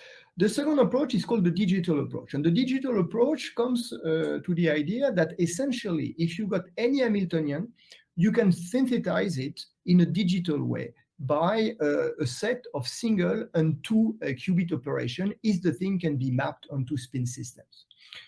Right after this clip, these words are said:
So for example, you have this so-called Trotter decomposition, where essentially you break the time evolution of the, of the unitary, uh, operator into a set of finite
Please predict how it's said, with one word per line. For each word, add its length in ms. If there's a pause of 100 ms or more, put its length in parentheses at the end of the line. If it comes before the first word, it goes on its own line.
(120)
So 160
for 160
example, 480
you 100
have 160
this 360 (180)
so-called 460
Trotter 360
decomposition, 920
where 140
essentially 680
you 260
break 540 (540)
the 240
time 360
evolution 760 (380)
of 120
the, 120
of 240
the 60
unitary, 800
uh, 300 (100)
operator 720 (280)
into 280
a 60
set 440 (280)
of 120
finite 640